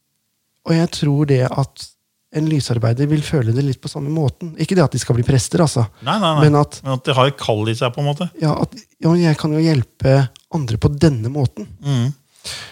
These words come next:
Speaker 1: Ehm, du kan for eksempel tenke på, ehm, eh, aktivister, miljøaktivister, da.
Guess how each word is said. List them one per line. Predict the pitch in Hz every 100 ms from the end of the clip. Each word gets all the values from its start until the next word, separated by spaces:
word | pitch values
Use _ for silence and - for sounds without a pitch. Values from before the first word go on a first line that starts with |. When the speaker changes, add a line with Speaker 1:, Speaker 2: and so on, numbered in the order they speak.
| - 170
Speaker 1:
Ehm, | 156 156 156 156 262 _ _ _ _ _ _
du | 175
kan | 180 180
for | 185
eksempel | 175 143 147
tenke | 156 -
på, | - 143 127 127
ehm, | 127 131 127 - _ _ _ _ _ _ _ - 226
eh, | 135 127 127
aktivister, | - - 151 131 147
miljøaktivister, | 147 139 117 113 147 135 -
da. | 247